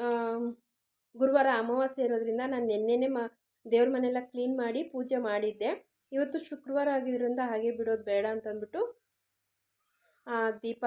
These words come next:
ಹಚ್ಚಿದ್ದೀನಿ ನೋಡ್ಬೋದು. ಸಿಂಪಲ್ಲಾಗಿ ಇವತ್ತು ಪೂಜೆ ಮಾಡಿದ್ದೀನಿ. ಈ ಥರ ಮನೆಯಲ್ಲಿ ನಾವು ಪೂಜೆ ಮಾಡೋದ್ರಿಂದ ಏನೋ ಒಂಥರ ಸ್ವಲ್ಪ ಮನಸ್ಸಿಗೆ ಸಮಾಧಾನ ಅಂತಲೇ ಹೇಳ್ಬೋದು ಫ್ರೆಂಡ್ಸ್.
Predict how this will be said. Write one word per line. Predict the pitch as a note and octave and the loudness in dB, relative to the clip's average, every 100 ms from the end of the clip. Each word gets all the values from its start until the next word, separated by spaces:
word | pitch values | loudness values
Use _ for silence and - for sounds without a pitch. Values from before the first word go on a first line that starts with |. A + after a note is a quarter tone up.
| A3 | 2
ಹಚ್ಚಿದ್ದೀನಿ | G#3+ B3 A3+ A#3 | 0 -4 -2 0
ನೋಡ್ಬೋದು. | A3 G#3 G#3+ G#3+ C4 | 0 0 0 0 0
ಸಿಂಪಲ್ಲಾಗಿ | - B3+ A#3+ B3 A#3 C#4 | -4 -2 0 0 0 0
ಇವತ್ತು | B3+ A#3 E4 G#4+ - _ _ - | -2 -2 -4 -6 -8 _ _ -6
ಪೂಜೆ | B3 B3 | -2 0
ಮಾಡಿದ್ದೀನಿ. | A#3 G#3+ G#3 G3+ G3+ D4+ A4 _ _ _ _ _ _ _ _ _ _ _ _ _ _ _ _ _ _ _ _ _ _ _ _ _ _ _ _ _ _ _ _ _ _ _ _ _ _ _ _ _ _ _ _ _ _ _ | 0 0 0 0 2 2 0 _ _ _ _ _ _ _ _ _ _ _ _ _ _ _ _ _ _ _ _ _ _ _ _ _ _ _ _ _ _ _ _ _ _ _ _ _ _ _ _ _ _ _ _ _ _ _
ಈ | C4+ | -4
ಥರ | D4+ C#4 C#4+ | 0 2 2
ಮನೆಯಲ್ಲಿ | C#4+ A#3+ C#4+ D4+ D4 | 2 2 2 2 2
ನಾವು | C#4+ C4 B3+ | 0 -2 -4
ಪೂಜೆ | B3+ C4 | -4 0
ಮಾಡೋದ್ರಿಂದ | C#4+ C#4 B3+ B3 B3 B3 | 2 4 2 2 0 0
ಏನೋ | C4 B3 C4+ D#4 | 0 0 2 2
ಒಂಥರ | C4+ B3+ A3+ A#3 C4 - _ _ | 2 0 0 0 -2 -10 _ _
ಸ್ವಲ್ಪ | - C4 | -12 -6
ಮನಸ್ಸಿಗೆ | C4+ B3 A#3+ B3 D4+ C#4 | -4 -2 -2 -4 -6 -6
ಸಮಾಧಾನ | C4+ A3 A3 A#3 B3 A#3+ | -8 -6 -4 -2 -2 -2
ಅಂತಲೇ | A#3+ A#3 A#3+ | -2 -2 0
ಹೇಳ್ಬೋದು | A3+ G#3+ G#3+ G#3+ | 0 -2 -6 -8
ಫ್ರೆಂಡ್ಸ್. | - A3 B3+ - | -6 -4 -4 -8